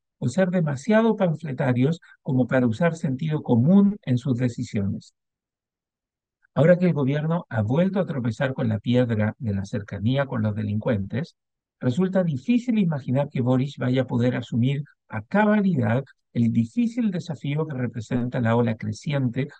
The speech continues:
de delincuencia. Para una mayoría de los chilenos, el presidente está decididamente más cerca de los delincuentes que de las víctimas del crimen o de los carabineros que combaten a los delincuentes.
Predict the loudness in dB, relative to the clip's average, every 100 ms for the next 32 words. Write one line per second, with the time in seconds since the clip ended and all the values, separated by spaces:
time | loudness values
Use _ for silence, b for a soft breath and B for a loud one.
0 | _ 0 2 2 0 0 0 -2 -8 -20
1 | _ _ _ _ _ _ _ 0 2 2
2 | 0 0 0 2 2 2 0 -4 -2 -2
3 | -2 -4 -10 _ _ -6 -4 -4 -2 2
4 | 2 2 -2 -6 -10 -8 -6 -6 -6 -2
5 | -2 -2 -2 2 4 4 2 2 0 -2
6 | -4 -6 -6 -6 -4 -4 -4 -4 -4 -2
7 | 2 2 2 -2 -8 -10 _ _ _ 2
8 | 2 4 0 -4 -6 -4 -2 -2 0 -2
9 | 0 2 2 2 -2 _ -2 0 2 0
10 | -2 -2 2 4 4 2 0 -4 -2 0
11 | 0 -2 -2 -4 -4 -2 0 0 -2 -4
12 | -8 -10 -14 _